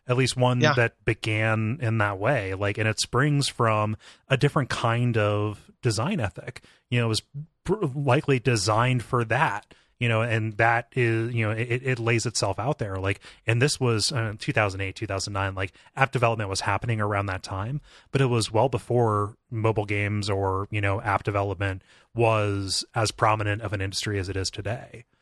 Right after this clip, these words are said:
Speaker 1: you know, and it became, this became an entirely different thing. Like, as a case study in how a gigantic project like this designed for mobile could succeed or fail, I wanna see the way, the way things differed then to the way they differ now.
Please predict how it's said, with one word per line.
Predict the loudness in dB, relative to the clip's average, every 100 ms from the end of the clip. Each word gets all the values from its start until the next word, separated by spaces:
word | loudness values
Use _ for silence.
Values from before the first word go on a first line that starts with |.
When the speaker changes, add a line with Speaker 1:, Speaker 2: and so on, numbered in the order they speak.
| _ _
Speaker 1:
you | 0
know, | 2 0
and |
it | 0
became, | -2 -2 -2 -2 0
this | 0 0
became | -2 0 0 2
an | 0
entirely | 0 0 0 0
different | -4 -6 0
thing. | 0 2 2
Like, | 0 -2 -14 -20 2
as | 4 4 2
a | 0
case | 0 0 0 2
study | 2 2 0 -2 -2
in | -2
how | 0 0
a | 0
gigantic | 0 -2 -2 -4 -2 -4 -2
project | 0 0 -2
like | -6 -4
this | -4 -6 -10 -14 -2
designed | 2 4 2 2
for | -2
mobile | -2 -2 -2 -4
could | -2 -4 -4
succeed | -6 -4 -4 -4
or | -4 -6
fail, | -8 -6 -4 -4 -6 -8 _ _ _
I | 2
wanna | 4 4 0
see | 0 2 2
the | 0 0
way, | 2 0
the | 0 -2
way | 0 0
things | 0 -2 -2
differed | -4 -2 -4
then | -4 -4 -6
to | -8
the | -6
way | -6
they | -6
differ | -6 -6 -6
now. | -10 -12 -12 -16